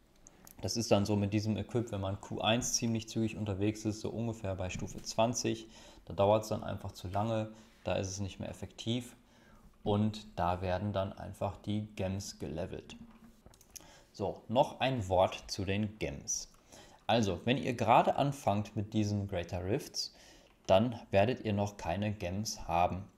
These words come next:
Ähm, das heißt, in den ersten zehn oder fünfzehn Rifts werdet ihr bei jedem einzelnen Rift-Boss, ähm, so einen Stein bekommen, bis ihr die alle zusammen habt.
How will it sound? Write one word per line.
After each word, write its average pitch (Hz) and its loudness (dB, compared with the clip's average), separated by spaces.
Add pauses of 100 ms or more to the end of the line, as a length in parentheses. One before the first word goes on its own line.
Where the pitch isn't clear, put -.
(1200)
Ähm, 104 2 (720)
das - 2
heißt, 107 0
in 113 2
den 113 0
ersten 131 -2
zehn 120 0
oder 107 2
fünfzehn 117 -4
Rifts 104 -4
werdet 95 -2
ihr 104 -2
bei 90 -2
jedem 113 0
einzelnen 101 -4 (180)
Rift-Boss, - -4
ähm, 87 -10 (680)
so - -2
einen 107 -2
Stein 92 -4
bekommen, 104 4 (140)
bis - -2
ihr 107 -4
die 104 -6
alle 92 -2
zusammen 85 -4
habt. - -14